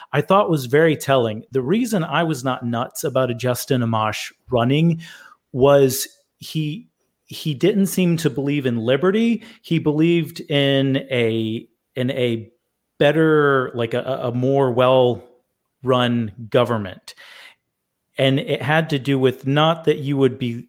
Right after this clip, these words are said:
that you would have liberty, but we would take less of it. And his, his verbiage was always, "The government grants you permission." And even on his, his website,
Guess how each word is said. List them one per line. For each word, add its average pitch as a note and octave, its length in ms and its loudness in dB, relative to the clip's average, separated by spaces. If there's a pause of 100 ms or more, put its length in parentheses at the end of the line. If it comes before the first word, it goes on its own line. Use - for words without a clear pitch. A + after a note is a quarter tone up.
(120)
that B2+ 260 0
you C3 160 -4
would B2 140 0
have D#3+ 340 0
liberty, D3 400 0
but B2+ 240 -4
we D3 160 -2
would C3+ 180 0
take C#3 360 0
less A#2+ 440 -2 (160)
of C#3 200 2
it. A#2+ 200 -2 (440)
And C#3+ 160 -2
his, C3 580 -2 (300)
his C3 240 -6
verbiage G3+ 560 -2
was C#3+ 200 -2 (120)
always, C#3 720 -2
"The B2+ 100 -6
government C3 500 -2
grants B2+ 400 0
you B2 100 -4
permission." A#2 760 -2
And C3 140 -6
even E3 300 4
on D3+ 200 4
his, B2+ 520 2
his B2 240 -2
website, A#2+ 720 0